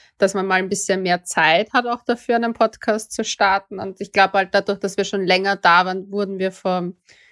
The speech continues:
eben auch vielleicht vom Algorithmus von Spotify besser gerankt, beziehungsweise haben Leute schneller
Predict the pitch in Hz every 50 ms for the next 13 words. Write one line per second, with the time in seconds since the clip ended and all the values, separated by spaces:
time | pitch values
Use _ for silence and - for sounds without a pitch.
0 | _ _ - - 170 - 175 170 185 - - 165 185 185 - 208 185 - - 175
1 | 170 190 185 185 190 - - 196 180 - 190 170 - - - 170 170 - 180 -
2 | - 180 175 - 170 170 175 - 185 - 180 180 175 170 160 170 185 180 - 190
3 | 180 - - 196 196 185 - 190 180 185 185 185 180 180 175 165 160 165 165 -
4 | 185 - - 196 180 170 165 185 185 185 185